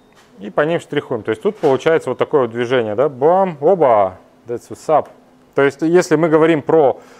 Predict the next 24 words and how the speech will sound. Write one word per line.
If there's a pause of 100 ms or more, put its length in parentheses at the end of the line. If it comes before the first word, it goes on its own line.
рисование (200)
анатомии,
да,
то
мы
не
должны,
э,
забывать
про
пластику
и
про
композицию,
да,
про
какую-то
определенную
динамику,
которая
сопровождает
нас
везде,
всегда.